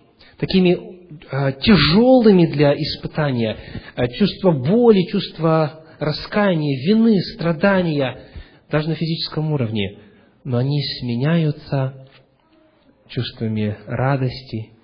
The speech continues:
мира, любви и ощущением спокойствия.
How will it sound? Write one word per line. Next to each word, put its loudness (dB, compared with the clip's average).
мира, -4
любви -10
и -8
ощущением -10
спокойствия. -14